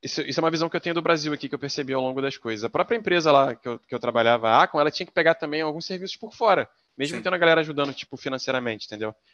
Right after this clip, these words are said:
Speaker 1: Ela
Speaker 2: Uhum.
Speaker 1: fazia alguns serviços, tipo, ah, uma marca precisa de uma, de uma experiência em realidade aumentada, aí fazia. Aí ela acaba mais gente pra fazer, e aí, entendeu?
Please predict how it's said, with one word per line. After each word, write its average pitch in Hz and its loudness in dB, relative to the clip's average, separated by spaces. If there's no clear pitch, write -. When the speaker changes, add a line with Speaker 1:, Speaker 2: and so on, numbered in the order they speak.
Speaker 1:
Ela 131 2
Speaker 2:
Uhum. 135 0
Speaker 1:
fazia 147 4
alguns 151 -2
serviços, 151 -4
tipo, - -2
ah, 160 8
uma 151 4
marca 160 2
precisa 160 -6
de 156 -10
uma, 151 0
de 139 -8
uma 151 2
experiência 147 0
em - 0
realidade 156 4
aumentada, 143 4
aí 113 -4
fazia. 120 -6
Aí 110 2
ela 127 4
acaba 131 -2
mais 135 -2
gente 135 -10
pra 143 -6
fazer, 135 -2
e 113 -6
aí, 185 -6
entendeu? 117 -4